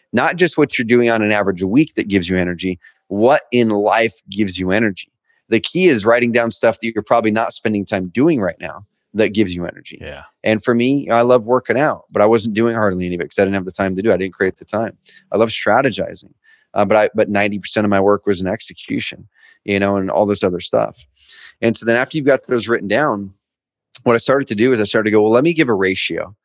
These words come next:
Speaker 1: If I, if I have a ratio, if I have a number, I c-, if you can measure it, you can move it, right?
Speaker 2: Mm-hmm.
Speaker 1: So I wrote, I wrote down what percentage of my week is in, in these, in these energy draining activities versus the energy giving act-, activities. Back then it was eighty twenty, eighty percent energy draining, twenty percent giving. I'm like,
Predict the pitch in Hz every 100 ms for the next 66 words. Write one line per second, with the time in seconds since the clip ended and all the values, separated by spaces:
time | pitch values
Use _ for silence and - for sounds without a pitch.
0 | _ - 101 123 - 135 165 190 120 113
1 | 123 - 98 117 123 117 104 117 98 95
2 | - - 90 104 98 110 113 113 104 -
3 | 95 92 104 139 92 - 104 - - 90
4 | 98 92 113 117 113 - _ 104 113 117
5 | 107 104 104 120 - 120 123 123 110 120
6 | 110 98 98 104 92 95 - 101 104 117
7 | 107 - 98 104 117 104 110 107 110 101
8 | 101 98 95 92 98 92 95 98 92 92
9 | 90 90 101 147 107 87 - - - -
10 | - 80 - _ _ _ 104 104 139 139
11 | 107 101 117 98 117 101 90 _ 101 113
12 | 104 - 113 107 107 95 95 101 101 -
13 | 101 92 - 82 92 90 82 92 98 98